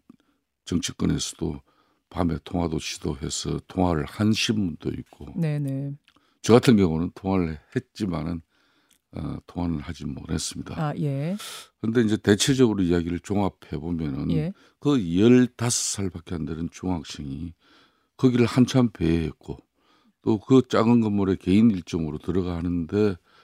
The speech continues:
Speaker 1: 벤진 의원인지 확인까지 하고
Speaker 2: 음.
Speaker 1: 그렇다고 우습게, 웃으면서 이렇게 하답하니까 바로 그때부터 그냥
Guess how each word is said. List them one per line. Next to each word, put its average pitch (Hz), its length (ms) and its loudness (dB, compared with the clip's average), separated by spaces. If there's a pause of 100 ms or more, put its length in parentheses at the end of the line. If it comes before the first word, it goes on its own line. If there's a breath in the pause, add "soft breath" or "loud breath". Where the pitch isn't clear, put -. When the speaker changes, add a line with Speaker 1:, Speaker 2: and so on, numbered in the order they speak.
(140)
Speaker 1:
벤진 87 460 4
의원인지 80 760 -2 (220)
확인까지 123 720 -2
하고 - 340 -20
Speaker 2:
음. 151 400 -6
Speaker 1:
그렇다고 107 600 -4 (560 soft breath)
우습게, 107 680 -4 (200)
웃으면서 107 560 2
이렇게 87 220 -4
하답하니까 127 960 -2
바로 98 200 -2
그때부터 139 640 -4
그냥 92 300 -4